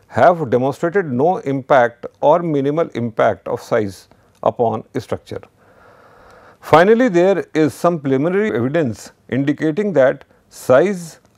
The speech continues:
affects structure only in organizations that have professional managers, not among those that are owner controlled. Chris Agrassis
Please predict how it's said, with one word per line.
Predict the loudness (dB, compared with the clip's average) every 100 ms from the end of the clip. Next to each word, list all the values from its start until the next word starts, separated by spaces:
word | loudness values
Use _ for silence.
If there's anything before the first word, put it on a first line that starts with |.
| _
affects | -4 -2 2 0 0 -10 -6
structure | -6 -4 -4 -4 -4
only | -4 -2 -2 -2 -4
in | -4
organizations | -4 -4 -4 -4 -4 -6 -4
that | 0 0 0
have | -2 -2 -4
professional | -6 -4 -8 -8 -6
managers, | -4 -4 -4 -2 -4 -6 -14 _ -20 -20 -20 _
not | -2 2 4 4
among | 0 0 -2
those | -2 -2 -4 -8 -16 _ _
that | 0 2 2
are | 2 2 0 -6 _ _ -4
owner | -2 -2 -4
controlled. | -4 -6 -6 -6 -8 -12 -20 _ -20 _ _ _ _
Chris | 2 4 4
Agrassis | 2 2 2 2 0 -4 -6 -14 -20